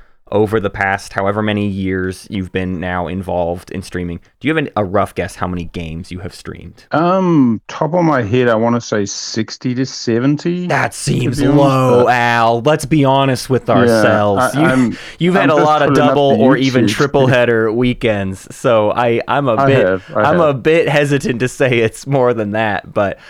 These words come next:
Speaker 1: I do think you, you are up there with, like, you know, Hu-, I don't even know if Hunter and I have streamed as many as you at this point, 'cause Hunter and I
Speaker 2: Oh.
Speaker 1: split so many up. Uh, you know, it's, it,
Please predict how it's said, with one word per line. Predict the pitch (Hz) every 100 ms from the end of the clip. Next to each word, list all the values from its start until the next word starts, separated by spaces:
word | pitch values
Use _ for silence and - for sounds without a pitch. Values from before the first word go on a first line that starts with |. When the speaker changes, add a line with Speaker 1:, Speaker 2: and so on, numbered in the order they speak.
| -
Speaker 1:
I | -
do | 131 170 214
think | - 185 151
you, | 135 127 123 -
you | 110 117 110
are | 107 104
up | - 123 -
there | - 117 101
with, | 95 98 -
like, | 107 95 90 - _ _ _ _ -
you | 113
know, | 87
Hu-, | 92 113
I | 139
don't | 220
even | 370 123
know | 120
if | 113
Hunter | 139 131
and | 113
I | 95
have | 95
streamed | - 101 95
as |
many | 101 95 92
as | 95
you | 95
at |
this | 98
point, | - 95 85
'cause | 104
Hunter | 135
and | 151
I | 131
Speaker 2:
Oh. | 107 113
Speaker 1:
split | 110 120 120 117 -
so | - - 131
many | 117 107 101 -
up. | 131 156 - _ - -
Uh, | 98 95
you | 107
know, | 107 92
it's, | 95 - -
it, | 95